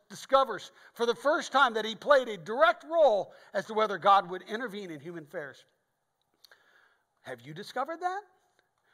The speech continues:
Do you know that your prayer has a direct role in how things unfold in human affairs?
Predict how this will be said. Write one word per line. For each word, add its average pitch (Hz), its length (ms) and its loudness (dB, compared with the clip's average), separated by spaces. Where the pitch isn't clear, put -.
Do 185 80 -8
you 240 300 -6
know 311 220 6
that 208 260 -2
your 285 380 4
prayer 330 640 4
has 254 220 2
a 220 100 -4
direct 254 840 8
role 202 680 6
in 190 140 -10
how 202 400 0
things 190 320 -10
unfold 180 460 -4
in 139 80 -14
human 170 240 -16
affairs? 139 320 -20